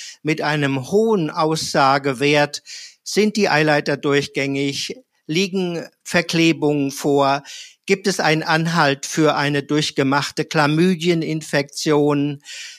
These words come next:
Liegt eine Endometriose vor? Das ist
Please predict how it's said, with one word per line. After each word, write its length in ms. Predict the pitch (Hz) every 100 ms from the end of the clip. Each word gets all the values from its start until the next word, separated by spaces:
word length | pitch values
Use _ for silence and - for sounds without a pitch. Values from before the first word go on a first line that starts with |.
| _
Liegt 380 | 151 180 214 160
eine 240 | 165 165
Endometriose 1000 | 160 160 151 156 - 143 135 139 139 147
vor? 520 | 143 147 135 131 131 - - _ _
Das 240 | 170 185 196
ist 360 | 175 - -